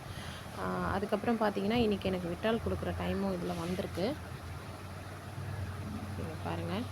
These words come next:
பத்து மணிக்கு நான் இன்னைக்கு விட்ரால் கொடுக்கலாம். இன்னைக்கு எனக்கு டேட், விட்ரால் டேட்டு. So, அந்த ப்ரூஃபும் நான் எடுத்து போடுறேன். Already நிறைய விட்ரால் நான் பண்ணியிருக்கேன். So, அதுவும் இதுல இருக்கும். சரி, பாருங்க, செவன் ஹண்ட்ரட் அண்ட் ஃபோர்,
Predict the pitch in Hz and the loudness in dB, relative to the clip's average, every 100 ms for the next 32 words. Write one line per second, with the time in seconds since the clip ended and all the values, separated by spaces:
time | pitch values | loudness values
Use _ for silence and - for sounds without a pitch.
0 | - - 175 175 180 185 196 185 170 170 | -6 -4 -4 -2 0 0 0 0 0 -4
1 | - 180 180 175 175 170 - 165 160 165 | -2 -2 0 -2 -2 -4 -2 -4 -2 -2
2 | 165 165 165 180 165 165 175 175 807 807 | -2 -2 -2 0 0 0 0 8 8 8
3 | 208 659 679 679 - - 190 185 202 202 | 4 2 2 0 -2 0 2 4 2 4
4 | 202 202 214 185 180 - 180 180 190 180 | 2 4 4 2 0 -2 0 0 2 2
5 | 220 185 190 196 220 202 185 208 185 - | 0 2 2 4 4 4 4 2 2 2
6 | 208 202 175 160 180 214 196 165 233 311 | 4 4 2 0 2 2 2 0 -2 -4
7 | - - - - - - - - - - | -10 -10 -10 -12 -12 -12 -10 -10 -10 -8
8 | - - - 175 170 190 208 180 170 170 | -6 -6 -4 -4 0 4 4 4 0 -2
9 | 165 175 185 262 - - - - - - | -2 -2 -2 -2 -6 -8 -8 -8 -6 -6
10 | - - - - - - - - - - | -6 -10 -10 -10 -12 -12 -12 -10 -10 -10
11 | - - - - 170 170 170 170 170 180 | -10 -10 -10 -8 -4 -4 -2 -2 0 0
12 | 240 - - - - - 175 185 180 175 | -2 -4 -10 -10 -10 -4 0 2 2 0
13 | 175 185 - 175 165 | 0 -2 -2 -2 -2